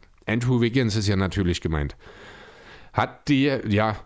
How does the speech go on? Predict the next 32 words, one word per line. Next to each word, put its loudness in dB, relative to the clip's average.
kanadische 2
Armee 2
hinter 2
sich, 0
deswegen 0
hat 0
er 2
die 0
drittmeisten -2
Fanvotes 0
bekommen. 0
Platz -2
sechs -2
von 0
den 2
Medien, 2
Platz 0
fünf 0
von 0
den 2
Spielern, 2
finde 2
ich -4
trotzdem 0
noch 0
ziemlich 0
hoch, 2
wenn 0
ich 0
ehrlich 0
sein 0
soll. 0